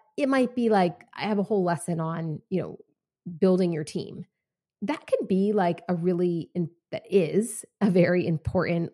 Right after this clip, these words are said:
lesson to have inside Grow Business and Marketing Academy, of course. But I don't really wanna necessarily take that topic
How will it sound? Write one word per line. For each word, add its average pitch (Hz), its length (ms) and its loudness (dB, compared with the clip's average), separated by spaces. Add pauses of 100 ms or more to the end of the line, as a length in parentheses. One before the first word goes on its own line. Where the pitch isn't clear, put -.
lesson 165 440 -4
to 156 60 -6
have 151 540 -6
inside 160 380 -4
Grow 139 160 -6
Business 160 260 -8
and 185 80 -4
Marketing - 300 -8
Academy, 160 480 -6 (520)
of 220 80 0
course. - 520 -4 (600)
But 311 200 2
I 269 80 0
don't 302 380 -4
really 262 260 0
wanna 202 280 2
necessarily 165 800 -4
take 180 440 -6
that 160 280 -6 (120)
topic 202 720 -6